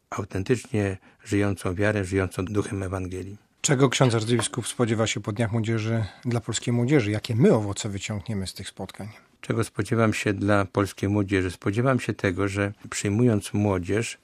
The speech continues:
Speaker 1: nie tylko dadzą świadectwo swojej wierze, ale także podejmą jakieś postanowienie,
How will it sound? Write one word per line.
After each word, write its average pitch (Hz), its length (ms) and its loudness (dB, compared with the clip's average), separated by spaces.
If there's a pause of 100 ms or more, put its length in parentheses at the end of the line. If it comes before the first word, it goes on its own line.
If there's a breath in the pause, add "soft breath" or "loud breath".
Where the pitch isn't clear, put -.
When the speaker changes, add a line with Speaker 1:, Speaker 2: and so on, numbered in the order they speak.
(160 soft breath)
Speaker 1:
nie 101 120 0
tylko 107 560 0 (200)
dadzą 101 380 0
świadectwo 95 720 -2
swojej 98 420 -4
wierze, 107 340 0
ale 101 140 0
także 104 500 -2 (220 loud breath)
podejmą 107 560 2
jakieś 104 400 -6
postanowienie, 98 960 0